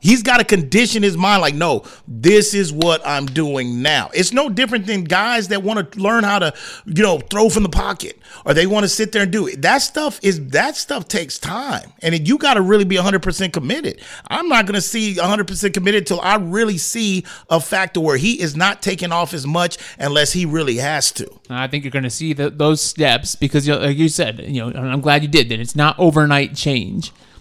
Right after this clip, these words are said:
Speaker 2: I think we're gonna see his habits start to change this season.
Speaker 1: We'll
Speaker 2: I'm just
Speaker 1: see,
Speaker 2: gonna,
Speaker 1: man.
Speaker 2: I'm, I'm gonna be here and give them the chance to do so.
Speaker 1: Well, no, I'm gonna give them the chance to do so also. But I'm just telling you that. Not, what, I mean, how long we been waiting?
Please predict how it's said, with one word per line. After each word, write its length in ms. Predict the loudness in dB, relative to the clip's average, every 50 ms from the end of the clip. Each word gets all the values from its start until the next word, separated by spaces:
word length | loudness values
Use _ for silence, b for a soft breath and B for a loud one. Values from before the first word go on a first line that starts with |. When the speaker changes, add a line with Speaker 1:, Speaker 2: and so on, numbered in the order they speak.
| b _ -2
Speaker 2:
I 80 | 0
think 180 | 0 0 2 2
we're 60 | 2
gonna 200 | 2 2 2 2
see 240 | 0 2 2 2 2
his 200 | 2 0 -2 -4
habits 580 | -6 -4 -2 0 0 0 0 -2 -4 -6 -10 B B B B B -14
start 440 | -14 -2 4 4 6 6 4 2 -2
to 80 | -4
change 640 | -2 0 0 2 4 4 4 2 2 0 -2 -6 -12 _ _ -8 -6
this 320 | -2 0 2 2 2 0
season. 440 | 0 0 0 0 0 -2 -4 -6 -8 -10 -8 -4
Speaker 1:
We'll 120 | 0 2
Speaker 2:
I'm 60 | 2 4
just 100 | 4 4
Speaker 1:
see, 60 | 4
Speaker 2:
gonna, 140 | 4 4 6
Speaker 1:
man. 160 | 6 4 4
Speaker 2:
I'm, 80 | 4 4
I'm 140 | 2 2 4
gonna 140 | 2 2
be 200 | 2 2 2 2
here 180 | 4 4 4 4
and 140 | 4 2 2
give 160 | 2 0 2
them 100 | 2 0
the 80 | 0 0
chance 320 | 0 -2 -2 -2 -2 -4
to 60 | -2
do 180 | 0 0 0 0
so. 140 | 2 2 2
Speaker 1:
Well, 100 | 2 2
no, 220 | 2 2 4 6
I'm 160 | 6 4 4
gonna 160 | 2 2 2
give 100 | 2 2
them 60 | 2 2
the 80 | 0
chance 260 | 2 2 2 2 2
to 80 | 0 0
do 160 | 0 0 0
so 140 | 2 4 4
also. 560 | 6 4 4 2 0 -2 -2 -4 -4 -6 B B B B B B B 4
But 100 | 4 6
I'm 120 | 6 6
just 180 | 4 4 4 4
telling 260 | 4 4 4 2 0
you 120 | 0 2 4
that. 200 | 4 4 4 4
Not, 260 | 2 0 2 4 4
what, 120 | 4 4 4 4 2
I 60 | 2 2
mean, 160 | 4 4 4
how 100 | 4 4
long 140 | 4 4 2
we 100 | 2 2
been 160 | 0 0 2
waiting? 480 | 0 0 0 -2 -6 -10 -16 -20 -20